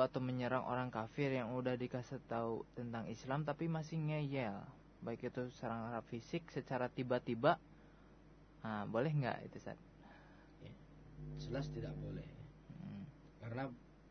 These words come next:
Speaker 2: untuk berperang dengan mereka itu ada saatnya, ada waktunya. <clears throat> Tidak boleh kita mentang-mentang dia kafir, kemudian kita langsung kita bunuh, kita
Speaker 1: Iya, iya.
Speaker 2: sakiti, kita
Speaker 1: Hmm.
Speaker 2: serang, itu nggak boleh.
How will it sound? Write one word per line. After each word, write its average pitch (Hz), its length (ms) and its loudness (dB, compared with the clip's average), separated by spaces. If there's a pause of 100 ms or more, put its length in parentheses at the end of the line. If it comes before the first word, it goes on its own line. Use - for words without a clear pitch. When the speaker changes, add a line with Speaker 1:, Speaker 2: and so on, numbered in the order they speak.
(580)
Speaker 2:
untuk 107 400 -8
berperang 131 400 -2
dengan 110 160 -6
mereka 101 320 -10 (460)
itu 147 100 -8
ada 135 160 -4
saatnya, 123 400 -10
ada 104 140 -8
waktunya. 107 420 -10 (1160)
<clears throat> 160 240 4
Tidak 123 180 2
boleh 139 320 2
kita 101 560 -6 (880)
mentang-mentang 113 640 0
dia 101 160 -6
kafir, 107 360 -6 (360)
kemudian 104 400 -10
kita 107 240 -8
langsung 107 240 -8
kita 110 200 -8 (120)
bunuh, 117 360 -2 (120)
kita 107 160 -10 (160)
Speaker 1:
Iya, 107 160 -10
iya. - 200 -12 (120)
Speaker 2:
sakiti, 117 680 -8
kita - 320 -10
Speaker 1:
Hmm. 101 280 -10
Speaker 2:
serang, 117 380 -4 (420)
itu 143 80 -8
nggak 123 160 -8
boleh. 98 240 -12